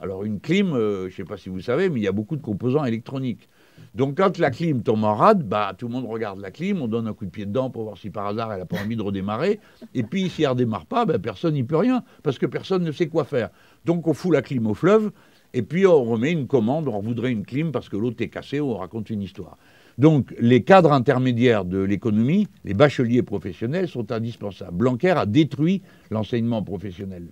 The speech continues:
Sarkozy avait fermé plein de lycées, c'était déjà Blanquer qui s'occupait de ça en tant que fonctionnaire. Et quand il est devenu ministre, il a terminé le boulot à la hache. Et donc il a commencé par réduire le bac professionnel de quatre ans, euh,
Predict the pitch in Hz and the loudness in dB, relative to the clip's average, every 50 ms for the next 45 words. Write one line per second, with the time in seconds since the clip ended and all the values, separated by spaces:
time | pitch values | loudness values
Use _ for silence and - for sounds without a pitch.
0 | - - 117 - - 123 127 120 131 117 101 95 95 - - 113 98 104 101 90 | -12 -10 -10 -6 -2 0 0 2 2 0 0 -2 -4 -4 -6 -6 -4 -4 -4 -4
1 | 82 - _ _ _ - _ _ - - 135 151 160 156 139 113 110 113 - - | -6 -8 _ _ _ -20 _ _ -4 2 6 8 8 8 8 6 4 4 4 4
2 | 175 180 - - 95 - 101 92 92 127 151 139 127 127 120 110 - 120 107 - | 2 2 2 0 -6 -6 -4 2 6 6 8 8 8 6 6 4 2 -2 -4 -4
3 | - - - - 82 - - 147 - 101 90 - 160 165 165 - _ _ _ - | -4 -12 -14 -14 -12 -12 -12 -10 -10 -10 -6 -2 -2 -2 -2 -2 _ _ _ -14
4 | 104 90 127 127 123 101 - 107 110 98 - 113 98 95 92 80 - _ - - | -10 -6 -4 -4 -4 -4 -4 -4 -4 -4 -4 -4 -4 -2 -4 -6 -8 _ -20 -12
5 | - 110 117 - 160 165 143 - 160 139 135 123 107 113 120 110 107 101 101 113 | -6 -4 0 4 4 2 4 2 2 4 4 4 4 2 0 2 0 0 0 0
6 | 143 190 202 156 - - 101 92 90 - 117 104 107 110 113 110 101 92 87 110 | 2 2 0 0 -2 -4 -4 -4 -4 -6 -6 -6 -4 -2 -2 -2 -2 0 0 0
7 | 139 175 180 156 127 117 110 98 90 87 - - - - _ - - - _ _ | 2 2 2 2 0 0 -2 -2 -4 -6 -8 -12 -20 -20 _ -20 -20 -20 _ _
8 | _ _ - 117 110 147 170 165 131 151 135 135 131 - 151 147 139 131 117 - | _ _ -6 -2 2 2 2 2 2 0 2 2 2 2 2 0 0 -2 -4 -4
9 | 127 101 - 113 98 95 107 139 135 127 135 135 113 107 104 101 104 101 - - | -4 -4 -4 -4 -4 -2 0 0 0 2 2 2 2 2 0 -2 -4 -6 -6 -8
10 | 98 85 - 92 - - 104 117 156 185 170 123 107 92 - 101 90 - - 135 | -10 -10 -10 -10 -10 -8 -8 -6 -4 -4 -4 -4 -6 -6 -6 -10 -10 -6 -2 -2
11 | 165 180 175 - _ _ _ _ _ _ _ - 101 98 | -2 -2 -2 -6 _ _ _ _ _ _ _ -6 -4 -4